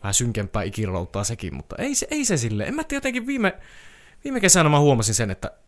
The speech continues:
että kun yritin, en edes ollut hirmu päissään, siis itse oli aika kiltisti siellä alueella, mutta kun oli niin tajuttoman kuuma, ja hyvin oli toki, ö, no, nuo pikkulat ja vesipisteet järjestetty, mutta mä huomasin, että se oli kyllä aika, aika tota voimia vievää puuhaa sitä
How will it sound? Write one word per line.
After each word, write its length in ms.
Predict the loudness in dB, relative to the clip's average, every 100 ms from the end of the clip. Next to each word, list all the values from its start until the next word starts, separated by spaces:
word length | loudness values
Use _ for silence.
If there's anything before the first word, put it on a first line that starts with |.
| -10
että 140 | -6
kun 120 | -2 2
yritin, 320 | 2 2 -2
en 140 | -2 2
edes 120 | 4
ollut 120 | 4
hirmu 180 | 4 4
päissään, 420 | 2 2 0 -2
siis 140 | -6
itse 240 | -4 0 0
oli 120 | 0
aika 140 | -2
kiltisti 440 | -2 -2 -2 -2 -4
siellä 220 | -2 -4
alueella, 360 | -4 -4 -6 -6
mutta 140 | -2
kun 100 | 0
oli 60 | 0
niin 200 | 0 0
tajuttoman 460 | 0 0 -4 -8
kuuma, 460 | -8 -6 -4 -4 -6 -20 -20 _ _ -20 -20 _ 0
ja 60 |
hyvin 260 | 2 4 4
oli 140 | 4
toki, 380 | 2 2 0 0 -8 -10
ö, 300 | -2 0 0 -4 -12 -12 -10 -10 -10 -10 -10 -10
no, 240 | -6 -4 -2
nuo 160 | 0
pikkulat 580 | 2 0 0 -2 -2 0
ja 140 | -4 -4 -12 -18 -14 0
vesipisteet 580 | 2 2 0 -2 -2 0
järjestetty, 460 | 2 0 -4 -8
mutta 140 | -6 -2
mä 20 |
huomasin, 260 | 0 0 0
että 100 | 2
se 60 |
oli 100 | 2
kyllä 160 | 4 4
aika, 320 | 4 2 0 -4
aika 200 | -4 -2
tota 320 | 0 0 0 -4 _ -16 -16 -18 -20 -20 -4 6
voimia 320 | 6 8 6
vievää 280 | 4 2 2
puuhaa 440 | 4 2 2 0
sitä 280 | 0 0 0